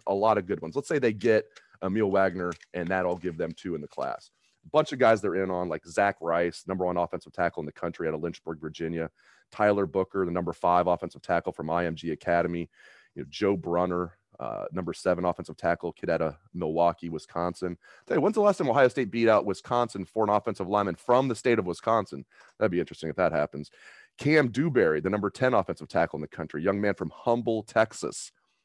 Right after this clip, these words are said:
That sounds familiar. That's the same hometown as David Boston, Humble, Texas, Cam Dewberry.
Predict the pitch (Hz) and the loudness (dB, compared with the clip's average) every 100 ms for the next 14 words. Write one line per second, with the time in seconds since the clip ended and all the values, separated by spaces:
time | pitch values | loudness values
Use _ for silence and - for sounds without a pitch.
0 | _ 107 101 123 110 107 117 113 110 - | _ 0 4 2 2 0 4 4 2 0
1 | 120 117 113 127 117 117 117 104 _ _ | 0 2 0 2 4 4 2 0 _ _
2 | _ - 123 127 123 117 120 123 - 73 | _ 2 4 4 4 6 6 4 -2 -6
3 | 69 - - 127 131 127 113 _ _ 127 | -8 -8 -2 0 2 0 0 _ _ 0
4 | 120 - 67 - - - _ 127 123 107 | 0 -2 -8 -8 -14 -20 _ 0 2 4
5 | 123 104 85 | 2 2 0